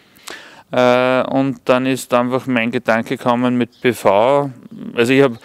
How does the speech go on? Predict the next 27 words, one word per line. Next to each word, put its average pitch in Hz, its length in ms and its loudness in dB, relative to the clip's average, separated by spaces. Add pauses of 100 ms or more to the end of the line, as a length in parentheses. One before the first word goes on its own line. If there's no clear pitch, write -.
(120)
ich - 140 -4
hab 123 140 2
auch 117 200 0
über 123 220 0
andere, 127 540 2
äh, 110 520 -6
Formen 123 880 -2
des - 300 -10
Stromerzeugens 120 720 0
nachgedacht. 120 720 -2
Da 110 100 -8
war 107 160 2
auch 107 120 -2
Biogas 147 540 0
ein 139 120 -8
Thema 131 320 -8
für 131 140 -6
mich. 131 260 -8 (500)
Das - 140 -10
habe 107 200 0
ich 101 80 -6
dann 110 180 2
aus 107 140 -4
verschiedensten 117 600 -8
Gründen 107 480 -4 (260)
nicht - 300 -8
gemacht. 160 380 -4